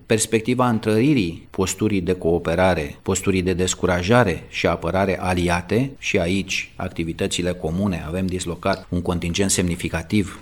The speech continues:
la Mihail Cogălnicianu și urmarea programelor de înzestrare, avem destule programe de înzestrare, destul de mature, pe care le desfășurăm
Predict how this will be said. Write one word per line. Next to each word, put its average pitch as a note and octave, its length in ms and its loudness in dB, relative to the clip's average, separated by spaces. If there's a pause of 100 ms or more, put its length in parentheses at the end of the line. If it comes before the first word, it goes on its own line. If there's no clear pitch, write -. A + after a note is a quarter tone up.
(100)
la F2 200 0
Mihail F2+ 320 -4
Cogălnicianu F2+ 880 -2 (120)
și G#3 680 2
urmarea D3 840 6
programelor B2 600 2
de F#2 120 -2
înzestrare, G#2 840 0
avem G2+ 540 -4
destule G2 380 -2
programe G#2 380 0
de F2 100 -4
înzestrare, G2 600 0
destul F2+ 320 0
de A2 80 4
mature, A2 600 4 (220)
pe G#2+ 100 2
care C3 240 4
le A#2+ 120 4
desfășurăm G#2+ 800 0